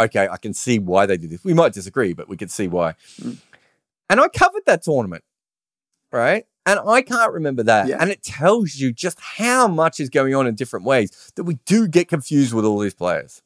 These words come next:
Speaker 2: Yeah, I think back in twenty nineteen, maybe, you know, peak Bhuvi was really, really good
Speaker 1: Hmm.
Speaker 2: with the new ball, right? Maybe that was the
Speaker 1: Hey, no,
Speaker 2: deciding
Speaker 1: I think it was the
Speaker 2: factor
Speaker 1: death ball.
Speaker 2: why he was
Speaker 1: I, I think
Speaker 2: first
Speaker 1: it was his
Speaker 2: choice.
Speaker 1: death bowling that was the, the difference between
Speaker 2: Ah.
Speaker 1: the two. Uh, but no,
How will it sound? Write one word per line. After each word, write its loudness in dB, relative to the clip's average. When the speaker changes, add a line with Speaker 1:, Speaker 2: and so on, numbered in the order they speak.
Speaker 2:
Yeah, -2
I -20
think -2
back -6
in 0
twenty -2
nineteen, -2
maybe, -2
you -4
know, 0
peak 0
Bhuvi 4
was 0
really, 2
really -2
good 0
Speaker 1:
Hmm. -6
Speaker 2:
with -6
the -8
new -2
ball, -2
right? -12
Maybe 2
that 2
was 0
the -2
Speaker 1:
Hey, 2
no, 0
Speaker 2:
deciding 2
Speaker 1:
I 4
think 0
it 2
was 0
the -2
Speaker 2:
factor 6
Speaker 1:
death -8
ball. 2
Speaker 2:
why 0
he -4
was 0
Speaker 1:
I, 4
I 0
think -2
Speaker 2:
first -4
Speaker 1:
it -2
was 0
his 2
Speaker 2:
choice. -8
Speaker 1:
death 0
bowling 0
that -8
was -8
the, -2
the -2
difference -6
between -4
Speaker 2:
Ah. 0
Speaker 1:
the -10
two. -8
Uh, 0
but 0
no, 2